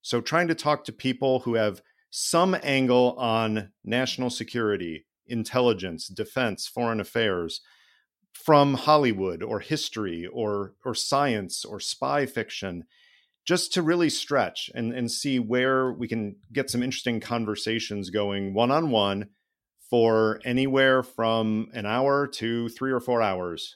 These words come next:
wherever the spirit takes us. So far, we've had episodes with Joe Weisberg, the creator of the Americans T V hit, and Adam Kinzinger,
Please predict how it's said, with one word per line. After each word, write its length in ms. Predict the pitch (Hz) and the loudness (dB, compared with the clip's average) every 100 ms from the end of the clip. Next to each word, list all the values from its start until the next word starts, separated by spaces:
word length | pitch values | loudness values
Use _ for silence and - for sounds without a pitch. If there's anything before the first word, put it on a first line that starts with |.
| _ - | _ -4
wherever 340 | 104 104 107 | -2 0 -2
the 120 | 98 | -4
spirit 400 | - 107 101 92 | -8 -4 -4 -4
takes 320 | - 101 - | -8 -8 -6
us. 340 | 85 80 - - _ _ _ _ - | -10 -10 -14 -20 _ _ _ _ -12
So 200 | - 131 | -2 0
far, 240 | 127 123 | 2 2
we've 160 | 123 110 | 2 0
had 140 | 110 | 0
episodes 460 | 110 110 113 113 101 | 0 -2 -2 -2 0
with 240 | 104 104 | -4 -4
Joe 180 | - 110 | -2 2
Weisberg, 520 | 104 120 - 151 185 - _ - | 2 2 4 2 2 -10 _ -12
the 80 | |
creator 460 | 90 107 101 101 101 | -8 -2 0 0 -2
of 320 | - 101 87 | -4 -8 -6
the 280 | 101 101 101 | -4 -4 -6
Americans 760 | 113 98 104 107 - 104 98 - | -6 -6 -4 -4 -4 -6 -6 -8
T 220 | - 101 | -8 -8
V 300 | 90 101 101 | -6 -8 -8
hit, 320 | - 123 170 _ _ _ _ _ _ - | -2 -2 -2 _ _ _ _ _ _ -6
and 480 | 110 104 104 104 101 | 0 2 2 0 0
Adam 260 | 123 120 123 | 0 0 0
Kinzinger, 640 | 120 131 143 156 185 | 0 0 0 -2 -4